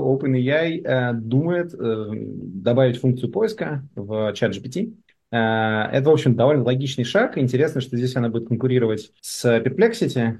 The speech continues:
И, и интересно, конечно, как сейчас ребята из Perplexity себя чувствуют. Есть такой проект Perplexity A I, который, э, впервые за, э, многие-многие годы создал проблемы для Гугла на американском рынке. Ну, скажем так, вызвал некоторое напряжение у Гугла на американском рынке. Прям Google забеспокоился.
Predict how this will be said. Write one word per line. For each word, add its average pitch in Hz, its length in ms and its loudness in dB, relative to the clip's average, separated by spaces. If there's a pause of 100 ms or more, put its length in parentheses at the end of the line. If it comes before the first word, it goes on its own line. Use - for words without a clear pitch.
И, 131 60 0
и 117 380 2
интересно, 120 440 2
конечно, 117 340 -2
как 117 160 -2
сейчас 113 220 -4
ребята 110 220 0
из 113 100 -6
Perplexity 123 600 -2
себя - 200 -6
чувствуют. 120 460 -2
Есть 107 160 -6
такой 113 220 -4
проект 113 300 -2
Perplexity 117 500 -4
A 110 240 2
I, 104 40 -4
который, 101 500 -4 (360)
э, 120 80 -6
впервые 120 540 0
за, 104 640 -2
э, - 20 -6
многие-многие 113 720 2
годы 110 300 0
создал 104 340 -2
проблемы 104 440 -2
для 98 120 -4
Гугла 107 320 -4
на 101 80 -6
американском 113 540 -6
рынке. 185 340 0
Ну, 117 160 0
скажем 110 300 -4
так, 104 240 -8 (240)
вызвал 110 280 2
некоторое 107 320 -4
напряжение 104 600 0
у - 20 -8
Гугла 92 300 -8
на 92 80 -4
американском 101 420 -4
рынке. 190 220 0
Прям 104 320 -4
Google 117 340 0
забеспокоился. 98 880 -4